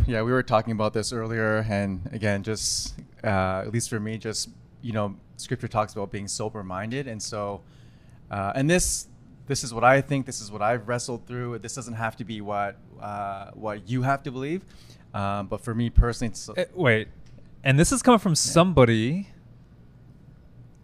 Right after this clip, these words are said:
Speaker 2: who
Speaker 1: Yes, who's, I've s-, I've smoked marijuana before.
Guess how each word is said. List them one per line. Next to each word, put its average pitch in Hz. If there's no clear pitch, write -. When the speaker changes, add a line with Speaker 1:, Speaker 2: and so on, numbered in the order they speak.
Speaker 2:
who 127
Speaker 1:
Yes, 117
who's, 127
I've 120
s-, -
I've 113
smoked 135
marijuana 117
before. 104